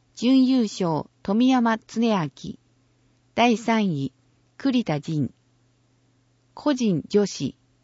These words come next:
優勝、熱海敦子。準優勝、宇手名俊恵。第三位、富山久美子。二日目、団体、優勝、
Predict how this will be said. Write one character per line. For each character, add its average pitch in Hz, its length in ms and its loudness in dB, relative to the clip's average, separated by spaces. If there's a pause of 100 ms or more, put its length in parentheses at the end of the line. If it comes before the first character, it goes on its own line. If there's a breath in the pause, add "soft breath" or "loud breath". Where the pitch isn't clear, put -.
(200)
優 233 200 0
勝、 208 480 -2 (300)
熱 254 220 0
海 202 200 2
敦 - 280 -6
子。 - 240 -6 (720)
準 262 280 4
優 254 180 2
勝、 160 500 -4 (420)
宇 233 80 -2
手 254 140 2
名 180 120 0
俊 165 420 -6
恵。 147 160 -4 (680)
第 240 220 2
三 220 360 0
位、 139 220 -2 (480)
富 254 120 0
山 202 280 0
久 202 160 -2
美 165 100 0
子。 - 240 -6 (1600)
二 - 300 -12
日 240 200 0
目、 208 280 0 (1300)
団 233 280 0
体、 208 440 -2 (380)
優 233 240 0
勝、 226 500 -2